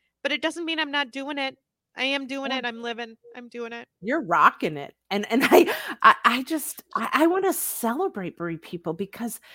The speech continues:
Speaker 2: people have no idea around the Thanksgiving table how hard it is of what they're doing. And they're
Speaker 1: Yeah.
Speaker 2: stuffing down the mashed potatoes, just trying to pretend like, "Yeah, I'm he-," no. So we have to realize that we are doing it.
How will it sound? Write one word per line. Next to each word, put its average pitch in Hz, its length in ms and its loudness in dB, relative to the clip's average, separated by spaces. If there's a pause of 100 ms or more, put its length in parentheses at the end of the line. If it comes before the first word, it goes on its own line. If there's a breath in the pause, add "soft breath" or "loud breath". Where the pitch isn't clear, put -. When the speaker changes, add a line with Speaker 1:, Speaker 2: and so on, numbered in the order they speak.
(200 loud breath)
Speaker 2:
people 320 280 0
have 302 200 -2
no 262 320 -2
idea 269 360 -6
around 240 220 -4
the 226 80 -6
Thanksgiving 240 560 -8
table 233 360 -8
how 269 320 -6
hard 294 380 4
it 311 140 -6
is 240 300 -6 (300 loud breath)
of 254 140 -4
what 269 200 -8
they're 269 160 -6
doing. 285 600 -6 (300 soft breath)
And 254 100 0
they're 285 60 2
Speaker 1:
Yeah. - 380 -4
Speaker 2:
stuffing 330 240 -4
down 302 220 -2
the 277 60 -6
mashed 277 280 -6
potatoes, 285 500 -6
just - 220 -10
trying 277 220 -6
to 277 40 -8
pretend 277 460 -6
like, 226 260 -2
"Yeah, 247 300 2
I'm 226 180 2
he-," 226 180 -12 (480 loud breath)
no. 302 760 -2 (240 soft breath)
So - 400 -2 (340)
we 285 200 0
have 302 440 -4
to 220 100 -6
realize 156 600 -4
that - 240 -4
we 233 360 -4
are 185 180 -2
doing 170 500 -6
it. 82 140 -16